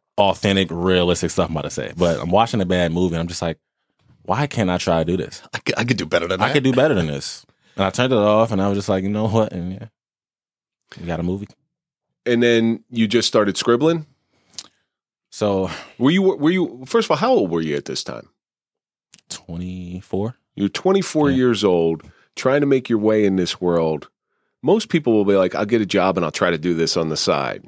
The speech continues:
Speaker 1: Mm-hmm.
Speaker 3: And is, was that you?
Speaker 1: Um, so yeah, we kinda bring the,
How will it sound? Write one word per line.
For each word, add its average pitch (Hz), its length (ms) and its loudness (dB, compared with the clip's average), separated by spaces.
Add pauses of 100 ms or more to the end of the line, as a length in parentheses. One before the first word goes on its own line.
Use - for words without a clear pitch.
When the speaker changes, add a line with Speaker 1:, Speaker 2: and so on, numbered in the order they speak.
(200)
Speaker 1:
Mm-hmm. 87 360 -8
Speaker 3:
And 87 300 -2
is, 95 220 0
was 101 180 2
that 110 180 2
you? 123 280 0 (1120)
Speaker 1:
Um, 92 440 0 (460)
so 92 440 2
yeah, 85 380 -2
we 107 140 -14
kinda 82 240 -6
bring 78 220 -4
the, 76 160 -8